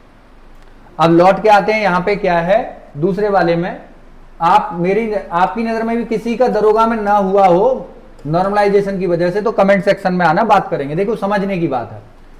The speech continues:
मेरे पास ऐसे बच्चे हैं एक सौ बीस plus question उनके सही थे, यहाँ मेरे यहीं चौकी में तैनात है एक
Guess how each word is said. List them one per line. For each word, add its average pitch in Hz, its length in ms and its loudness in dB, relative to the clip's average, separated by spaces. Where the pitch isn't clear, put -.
मेरे 180 240 2
पास 214 240 -2
ऐसे 214 220 -2
बच्चे 185 320 -4
हैं 196 280 -4
एक 180 220 -2
सौ 214 200 -4
बीस 190 400 -4
plus 196 280 -2
question 202 500 -8
उनके 170 300 -4
सही 156 260 -4
थे, 190 180 -6
यहाँ 170 720 -2
मेरे 185 280 0
यहीं 202 160 -2
चौकी 190 320 -2
में 196 360 0
तैनात 170 360 2
है 185 160 2
एक 233 140 -6